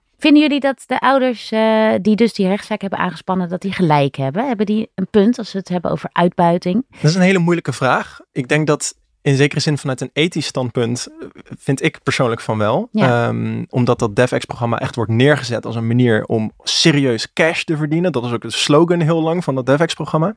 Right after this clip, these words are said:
Speaker 2: Maar op het moment dat je het echt in een rechtszaak wil aantonen, wil hard wil maken, dan wordt het een stuk lastiger. Ik sprak een, ehm, arbeidsjurist, eh, Clara Boonstra, en die zei, "Er is geen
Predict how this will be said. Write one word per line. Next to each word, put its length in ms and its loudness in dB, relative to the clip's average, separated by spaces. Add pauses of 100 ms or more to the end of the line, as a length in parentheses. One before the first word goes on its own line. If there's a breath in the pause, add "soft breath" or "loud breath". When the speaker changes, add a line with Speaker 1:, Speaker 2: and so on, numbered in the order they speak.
(560 loud breath)
Speaker 2:
Maar 280 2
op 80 -8 (100)
het 160 -12
moment 160 0
dat 100 -16
je 60 -8
het 100 -14
echt 140 -8
in 100 -4
een 140 -6
rechtszaak 720 -4
wil 420 -4 (160)
aantonen, 520 -2
wil 100 -8
hard 180 -2
wil 120 -4
maken, 460 -6 (220 soft breath)
dan 100 0
wordt 100 2
het 100 -4
een 60 -6
stuk 200 -4
lastiger. 460 -4
Ik 80 -12
sprak 280 -2
een, 260 -4
ehm, 440 -6
arbeidsjurist, 720 -2
eh, 220 -2
Clara 360 -2
Boonstra, 560 0
en 120 -6
die 140 -2
zei, 280 2 (360 loud breath)
"Er 160 2
is 120 2
geen 400 -2